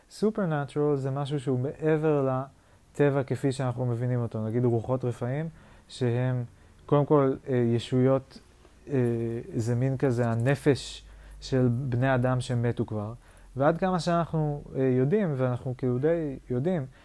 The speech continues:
הבן אדם כשהוא מת הוא נפסק, כאילו הוא לא ממשיך. אין שום דבר ממנו שנשאר, לא ראינו משהו שנשאר, אין לנו דרך לתקשר עם משהו שנשאר, כאילו,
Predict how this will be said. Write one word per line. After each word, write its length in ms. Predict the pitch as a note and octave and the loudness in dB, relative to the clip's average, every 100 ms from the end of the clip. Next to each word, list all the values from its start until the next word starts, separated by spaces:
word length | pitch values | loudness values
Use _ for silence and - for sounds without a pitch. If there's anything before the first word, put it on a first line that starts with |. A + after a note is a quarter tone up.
| - - | -20 -6
הבן 200 | B2 B2+ | -2 0
אדם 300 | C#3 F3 E3 | 0 0 -2
כשהוא 240 | - C#3 | -2 -2
מת 280 | A#2+ A#2 A#2+ | 0 -2 -2
הוא 260 | D#3 E3+ F3+ | -2 -2 -4
נפסק, 560 | F3+ - A#3 C3+ - - - | -6 -2 -2 -2 -6 -20 -6
כאילו 240 | B2+ C3 | -2 0
הוא 180 | B2+ C3+ | 0 2
לא 440 | D#3+ F3+ D#3+ C#3 | 2 2 0 -2
ממשיך. 540 | B2 A#2 - A2 - - _ _ _ - | -4 -4 -2 -4 -4 -20 _ _ _ -10
אין 160 | C3 C#3 | -6 -2
שום 200 | D#3 D3+ | 0 2
דבר 220 | C3+ C3+ | 2 2
ממנו 320 | C3 B2+ C3 | 0 0 -2
שנשאר, 680 | B2+ B2 A2+ C#3+ B2+ B2+ A#2+ - _ - - | -2 -4 -4 -2 0 0 -2 -8 _ -20 -2
לא 200 | B2+ B2 | 2 2
ראינו 400 | C#3 C3+ D3+ D3+ | 2 2 2 2
משהו 300 | C#3+ C3 C3+ | 0 0 -2
שנשאר, 640 | C3 B2+ A#2 C3+ B2 A#2+ C3+ | -2 -4 -4 -2 -2 -2 -4
אין 140 | C3+ B2+ | -4 -2
לנו 180 | B2+ | 0
דרך 240 | A#2+ B2 A#2 | 2 2 0
לתקשר 400 | D3 - - C3+ | -10 -8 -2 0
עם 140 | D3+ | 0
משהו 240 | C#3 C3 A#2+ | -2 -6 -6
שנשאר, 580 | C3 B2 C#3 C3 B2+ B2 _ _ _ _ | -4 -6 -6 -6 -6 -8 _ _ _ _
כאילו, 360 | - B2 A#2+ | 0 2 2